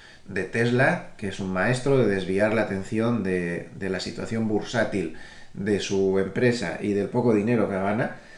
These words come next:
Sugirió durante la madrugada que habían vendido sus posiciones en Bitcoin,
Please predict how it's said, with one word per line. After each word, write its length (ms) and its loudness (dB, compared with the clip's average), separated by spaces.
Sugirió 640 4
durante 380 0
la 120 -2
madrugada 720 2
que 140 -2
habían 340 2
vendido 460 0
sus 160 -8
posiciones 800 -2
en 220 -4
Bitcoin, 500 -4